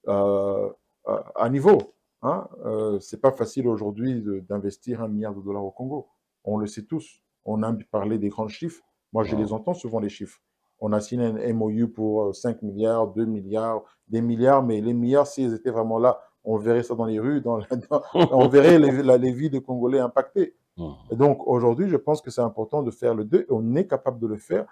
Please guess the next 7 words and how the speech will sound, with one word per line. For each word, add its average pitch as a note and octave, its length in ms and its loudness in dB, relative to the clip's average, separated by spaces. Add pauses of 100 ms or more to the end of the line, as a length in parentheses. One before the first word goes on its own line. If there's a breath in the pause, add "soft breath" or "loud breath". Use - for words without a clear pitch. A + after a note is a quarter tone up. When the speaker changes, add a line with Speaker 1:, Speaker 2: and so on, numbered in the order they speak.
(520 soft breath)
Speaker 1:
parce B2 200 4
que G3+ 260 4
aujourd'hui, B2 720 -2
euh, A#2 340 2
non C#3 140 0
seulement, C3 520 0 (280 soft breath)
euh, A#2 160 6